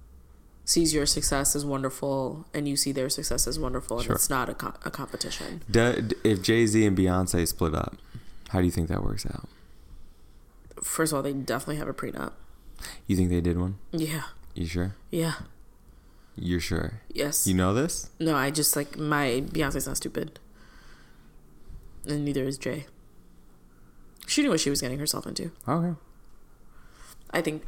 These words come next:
Speaker 1: I mean, the thing is that, like, marriage, love, all those things are choices. And if you both decide, my biggest thing is this. My understanding with Jeff Bezos, like, he actually cheated on his wife.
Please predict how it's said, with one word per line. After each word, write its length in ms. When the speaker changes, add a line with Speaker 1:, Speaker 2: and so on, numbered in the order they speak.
Speaker 1:
I 60
mean, 300
the 120
thing 180
is 160
that, 200
like, 340
marriage, 600
love, 380
all 160
those 200
things 340
are 160
choices. 560
And 120
if 140
you 120
both 320
decide, 680
my 160
biggest 260
thing 100
is 120
this. 260
My 80
understanding 300
with 100
Jeff 180
Bezos, 280
like, 140
he 160
actually 260
cheated 320
on 140
his 160
wife. 420